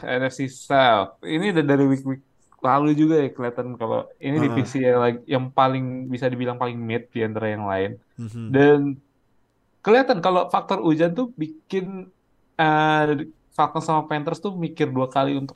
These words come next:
Speaker 1: passing. Jadi mereka kemarin juga, eh, Falcons ada seratus lima puluh tiga passing yards, Panthers ada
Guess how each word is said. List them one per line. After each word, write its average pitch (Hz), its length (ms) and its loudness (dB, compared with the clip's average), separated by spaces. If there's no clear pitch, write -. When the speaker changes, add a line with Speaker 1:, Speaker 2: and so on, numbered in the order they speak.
Speaker 1:
passing. 135 560 -6
Jadi 117 240 -6
mereka 135 480 -4
kemarin 147 400 0
juga, 120 400 0
eh, 113 720 -2
Falcons 139 480 -4
ada 117 160 -2
seratus 113 320 -8
lima 117 160 -8
puluh 113 160 -10
tiga 110 160 -8
passing 107 320 -8
yards, 139 560 0
Panthers 110 400 -8
ada 113 80 -4